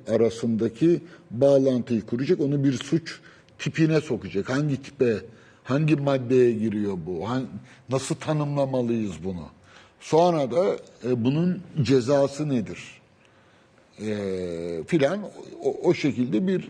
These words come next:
hüküm verecek. Şimdi, e, burada olayın,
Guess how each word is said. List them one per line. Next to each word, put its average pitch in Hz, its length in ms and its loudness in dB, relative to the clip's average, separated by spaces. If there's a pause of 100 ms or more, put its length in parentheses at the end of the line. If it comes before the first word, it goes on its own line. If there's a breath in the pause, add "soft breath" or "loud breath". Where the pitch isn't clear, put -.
hüküm 147 440 0
verecek. 90 420 0 (760 loud breath)
Şimdi, 185 600 4 (600)
e, 113 80 0 (1040)
burada 180 320 6
olayın, 151 720 2